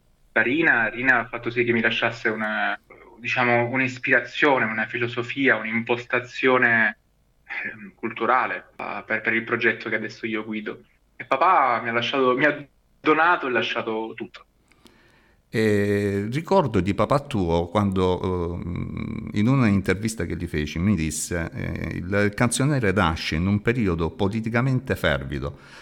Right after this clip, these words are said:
Speaker 2: quando molti gruppi popolari si autonominavano canzonieri." Eh, questo era il caso, per esempio, di gruppi del canzoniere, eh, laziale, no? E così via. Ora, a distanza di quella dichiarazione, ma a distanza di anni, nella tua gioventù,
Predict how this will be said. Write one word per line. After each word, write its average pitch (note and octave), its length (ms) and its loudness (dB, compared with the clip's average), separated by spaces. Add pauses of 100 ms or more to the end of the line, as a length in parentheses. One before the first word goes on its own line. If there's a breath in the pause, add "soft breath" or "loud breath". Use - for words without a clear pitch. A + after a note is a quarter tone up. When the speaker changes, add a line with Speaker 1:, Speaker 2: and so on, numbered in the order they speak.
Speaker 2:
quando G#2 340 2
molti A#2 320 2
gruppi A#2+ 380 -2
popolari E2 680 -2
si - 400 -4
autonominavano F#2+ 1120 0
canzonieri." D#2 720 0
Eh, - 540 -8 (120)
questo F#2 280 -2
era E2+ 100 2
il F2 160 -2
caso, E2 400 0
per - 140 -8
esempio, E2 500 -4 (420 loud breath)
di E2 400 -4
gruppi D#2+ 420 -4
del D#2 160 -2
canzoniere, D#2 1200 -2
eh, E2 60 -6
laziale, E2 680 0
no? B2 260 2
E - 140 -4
così D#2 260 -2
via. C#2+ 280 -8 (500 soft breath)
Ora, - 680 2 (160)
a C3+ 140 4
distanza D3+ 720 2
di G#2 120 0
quella C#3+ 240 2
dichiarazione, A#2+ 520 2
ma G#2 100 6
a - 20 2
distanza A#2+ 340 -2
di F2+ 60 2
anni, E2+ 320 0
nella C3 320 4
tua D3 400 2
gioventù, F#2+ 840 2